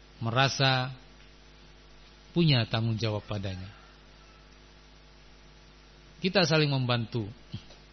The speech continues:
Kekurangan yang ada pada satu orang bisa tertutupi oleh,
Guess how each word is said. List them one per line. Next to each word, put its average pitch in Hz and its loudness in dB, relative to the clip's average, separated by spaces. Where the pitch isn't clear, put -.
Kekurangan 135 2
yang 127 0
ada 127 0
pada 120 -2
satu 135 -8
orang 127 -4
bisa 123 -4
tertutupi 120 -8
oleh, 107 -6